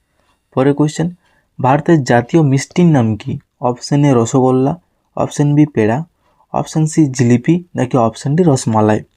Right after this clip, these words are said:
সঠিক উত্তর হয়ে যাবে অপশন সি, জিলিপি হলো আমাদের ভারতের জাতীয় মিষ্টি এবং সবচেয়ে প্রাচী-, প্রাচীনতম যদি মিষ্টি বলা হয় তাহলে কিন্তু আমাদের জিলিপিই হবে। পরের কোশ্চেন, ভারতের জাতীয় পানীয় কোনটি? অপশন এ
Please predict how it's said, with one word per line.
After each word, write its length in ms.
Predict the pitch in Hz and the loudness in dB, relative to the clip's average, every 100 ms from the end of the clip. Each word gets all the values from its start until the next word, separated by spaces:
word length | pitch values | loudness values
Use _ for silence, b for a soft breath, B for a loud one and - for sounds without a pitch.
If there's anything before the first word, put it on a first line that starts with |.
| _ _ _ _ _ _ _ _ - | _ _ _ _ _ _ _ _ -6
সঠিক 240 | 147 151 | 0 4
উত্তর 240 | 160 165 165 | 4 2 2
হয়ে 160 | 165 | 4
যাবে 200 | 143 131 156 - | 4 4 0 -2
অপশন 360 | 131 135 151 156 | -4 -4 -2 -2
সি, 260 | - 110 - - | -2 -4 -6 -4
জিলিপি 380 | 120 147 160 170 | 2 2 2 2
হলো 180 | 151 139 | 4 4
আমাদের 360 | 123 110 113 127 | 2 2 2 2
ভারতের 360 | 113 107 - | 0 0 0
জাতীয় 360 | 127 139 - 156 | 2 0 2 2
মিষ্টি 360 | 135 120 - 117 b b b b | 2 0 -6 -10 b b b b
এবং 220 | 127 131 | -2 -2
সবচেয়ে 720 | 127 147 143 - - 170 170 - _ | -2 -4 -4 -8 2 4 4 0 _
প্রাচী-, 440 | - 127 135 - 139 | -4 -2 -2 -4 -4
প্রাচীনতম 580 | 127 117 120 160 156 160 | 0 0 2 0 2 4
যদি 160 | 156 151 | 4 4
মিষ্টি 360 | 135 123 - 143 | 2 0 -4 0
বলা 200 | 135 139 | 2 2
হয় 160 | 127 | 0
তাহলে 400 | 131 - 117 123 | -4 -2 2 2
কিন্তু 220 | 120 117 117 | 0 -2 -2
আমাদের 200 | 139 160 | 0 0
জিলিপিই 400 | 123 107 113 104 | 0 2 2 0
হবে। 200 | 101 - _ _ _ _ _ _ _ _ _ _ | -2 -8 _ _ _ _ _ _ _ _ _ _
পরের 200 | 143 147 | 0 2
কোশ্চেন, 320 | 151 151 175 202 - _ _ - | 2 0 -2 -4 -10 _ _ -6
ভারতের 420 | 127 135 - 151 | -2 0 0 0
জাতীয় 440 | 127 123 120 175 175 175 _ | 2 0 0 0 0 -2 _
পানীয় 320 | 131 139 180 | 0 2 2
কোনটি? 400 | 160 113 104 98 107 - | 2 0 -2 -4 -8 -4
অপশন 360 | 120 - 143 | -6 -4 -2
এ 80 | 143 | -2